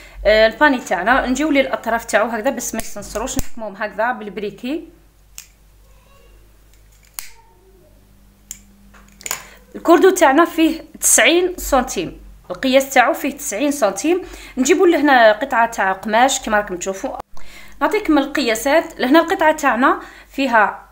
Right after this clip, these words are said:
سبعة سنتيم على سبعة سنتيم، يعني نفس القياس، فيها سبعة على سبعة سنتيم. نطوي المثلث، المربع تاعي عفواً، نطويه على شكل مثلث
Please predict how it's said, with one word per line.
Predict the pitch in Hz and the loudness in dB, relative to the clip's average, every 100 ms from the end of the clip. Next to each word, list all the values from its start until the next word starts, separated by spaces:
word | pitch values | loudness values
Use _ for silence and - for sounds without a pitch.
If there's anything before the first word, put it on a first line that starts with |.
| _ _ _ _ _ _ - | _ _ _ _ _ _ -18
سبعة | - 330 247 294 | -6 -2 2 2
سنتيم | 302 269 269 320 370 440 - - | 2 -2 0 0 0 -2 -16 -6
على | - 214 262 | -4 0 0
سبعة | 262 285 285 339 - - | 0 0 2 2 0 -10
سنتيم، | - 269 240 - - - _ _ _ _ _ - _ - | -2 0 0 -2 -10 -14 _ _ _ _ _ -20 _ -4
يعني | 190 202 | -4 0
نفس | 247 285 311 | -2 -2 -6
القياس، | 294 262 214 269 - | -6 -4 -2 -2 -2
فيها | 269 240 | -4 -4
سبعة | - 277 277 339 - | -2 2 4 4 2
على | 220 254 | 0 0
سبعة | 240 240 294 | -2 -2 -2
سنتيم. | 302 202 196 165 - - - 254 | -2 -4 -4 -12 -14 -18 -6 0
نطوي | 302 302 311 269 247 | 2 2 2 4 2
المثلث، | 233 247 330 277 247 - | 0 -2 -2 -2 -4 -4
المربع | 220 220 269 262 262 | -2 2 2 4 0
تاعي | - 214 175 | 0 -2 2
عفواً، | 208 - 262 | 0 0 0
نطويه | 269 214 208 214 285 277 - - - - - 180 | 0 0 -2 0 0 0 -8 -20 -20 -20 -8 -2
على | 220 | 0
شكل | 320 381 381 | 2 0 0
مثلث | 247 277 240 190 247 - | 0 0 0 0 0 -2